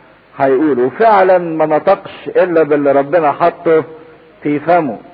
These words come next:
لكن كان طمعان في الأجرة وفي المكافأة بتاعة الملك بالاق. فقال له: "اسمع، الشعب ده لو أنت عايز تلعنه في حاجة واحدة بس تلعنه."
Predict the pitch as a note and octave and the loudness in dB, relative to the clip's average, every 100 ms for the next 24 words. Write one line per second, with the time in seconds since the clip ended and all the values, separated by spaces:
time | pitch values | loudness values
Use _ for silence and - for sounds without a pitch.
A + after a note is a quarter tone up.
0 | _ _ _ _ - B2 B2+ C#3 C3 D3 | _ _ _ _ -10 -4 -4 -4 -4 -4
1 | C3+ D3 C#3+ C#3 D#3+ F#3 F3+ F3 D#3+ C#3 | -4 -4 0 2 4 4 2 0 -8 -12
2 | - - _ _ _ _ _ _ _ _ | -18 -20 _ _ _ _ _ _ _ _
3 | _ - C#3 B2 E3+ F3+ D#3+ D3 C#3 C#3+ | _ -4 -4 0 0 2 2 0 0 -4
4 | C3+ C3+ E3+ F3 - C#3+ C#3 C#3+ E3 D#3 | -4 -2 -2 -2 -2 -4 -2 0 2 2
5 | D3 D3+ C#3 D#3 E3 D3+ D3+ D#3 F3 F#3+ | 0 -2 -2 0 0 0 2 2 4 4
6 | C#3+ - - - - - - _ _ - | 2 -2 -20 -20 -20 -20 -20 _ _ -2
7 | D#3 E3+ F#3 F3+ C#3+ A#2 F2 - - F3+ | 0 0 -2 -2 -4 -4 -8 -10 -2 0
8 | D3+ D3 D#3 D3+ E3+ F3 D#3+ E3 F3 - | 0 0 0 2 0 0 0 2 0 -2
9 | D3 D3+ E3+ D#3+ D3 D3+ E3 D#3 D#3+ D#3 | -2 0 0 -2 -6 -4 0 0 0 -2
10 | D#3+ D#3 C#3+ D3 C#3 C#3+ D3+ A#2+ | -2 -2 -6 -2 2 2 2 -2